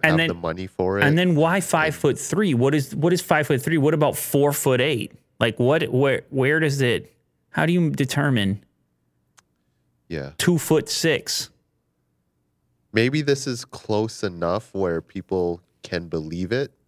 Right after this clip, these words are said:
Speaker 2: and that's why it's the joke. Because if it, if they made it, like,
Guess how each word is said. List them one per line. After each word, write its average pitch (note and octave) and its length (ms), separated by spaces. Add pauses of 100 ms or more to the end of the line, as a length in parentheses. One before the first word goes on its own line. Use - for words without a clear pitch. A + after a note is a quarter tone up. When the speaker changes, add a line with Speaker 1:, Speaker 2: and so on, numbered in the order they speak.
(720)
Speaker 2:
and F2+ 120
that's F2+ 220
why F2+ 440
it's - 460 (540)
the F2 140
joke. D#2+ 480 (1800)
Because A#2+ 180
if B2+ 120
it, D3 240
if A#2+ 160
they D#3 140
made C#3 220
it, A2 80
like, E2+ 180